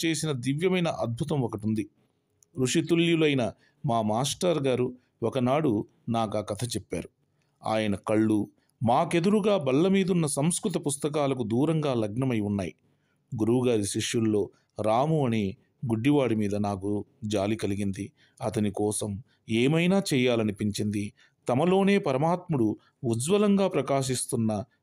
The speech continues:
మా గురువుగారికి ఇతడు ఎంతో విశ్వాసపాత్రుడై సేవ చేస్తున్నాడే, అటువంటి ఇతని కళ్ళలోనే వెలుగు లేకపోవాలా అనిపించింది. ఒక రోజున రాముతో మాట్లాడడానికి ప్రయత్నించాను, కానీ అతడు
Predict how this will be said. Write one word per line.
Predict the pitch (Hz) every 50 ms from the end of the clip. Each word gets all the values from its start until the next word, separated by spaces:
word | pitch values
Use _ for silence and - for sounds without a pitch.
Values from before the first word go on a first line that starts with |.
| _ _
మా | 113 107 110 107
గురువుగారికి | 101 95 101 107 117 143 160 147 156 143 120 110 104 - 110 107 98 - _ _ _ _
ఇతడు | 123 120 123 120 107 104 104 107 - - _ _ _ _ _ -
ఎంతో | 123 123 123 131 143 143 170 156 160 165
విశ్వాసపాత్రుడై | 147 117 - - - 135 143 160 - 143 143 - 123 120 120 113 113 110 110 110
సేవ | - - 113 104 113 120 117 117
చేస్తున్నాడే, | 110 - - - 104 101 98 98 98 98 98 98 101 - - _ _ _ _ _ _ _ _ _ _ _ _ -
అటువంటి | - 147 143 214 196 196 202 196 190 202
ఇతని | 170 147 151 147 185 175 160 165
కళ్ళలోనే | - 135 120 147 180 185 190 190 190 180 185 185 170 156 143 - _ _ _ _
వెలుగు | 117 113 110 117 147 160
లేకపోవాలా | 170 147 135 131 143 127 131 120 113 110 110 110 107 104 104 110 - -
అనిపించింది. | 120 117 110 - 110 104 98 104 101 95 98 98 - _ _ _ _ _ _ - - _ -
ఒక | 113 - 123
రోజున | 110 113 120 123 123 131 120 110 101 - _ _ _ _ _ 117
రాముతో | 117 117 120 - 139 131 143 131 120
మాట్లాడడానికి | 110 107 110 123 - - 143 135 123 117 113 113 107 104 107
ప్రయత్నించాను, | - - 113 107 113 113 113 113 107 101 - 110 101 98 101 104 - _ _ _ _ _ _
కానీ | - 120 113 113 110
అతడు | 110 107 101 107 101 98 98 101